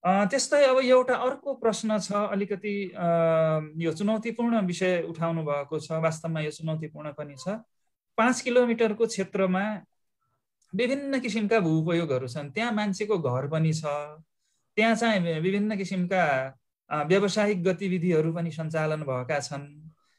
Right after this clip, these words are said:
अ, त्यही चाहिँ अलिअलि कृषियोग्य जग्गा पनि छ, त्यसैमा केही दुई तिनवटा उद्योगहरू पनि छन्।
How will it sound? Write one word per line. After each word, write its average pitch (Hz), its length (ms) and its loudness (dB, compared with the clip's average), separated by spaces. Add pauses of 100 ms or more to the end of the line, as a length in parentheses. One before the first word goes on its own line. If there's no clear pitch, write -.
(300)
अ, 156 180 2
त्यही 247 380 4
चाहिँ 269 280 0
अलिअलि 233 540 2
कृषियोग्य 208 600 2
जग्गा 185 360 2
पनि 175 220 -2
छ, - 100 -8 (880)
त्यसैमा 269 480 4
केही 247 260 4
दुई 233 160 0
तिनवटा 226 400 0
उद्योगहरू 170 600 2
पनि 170 220 -2
छन्। 160 500 -4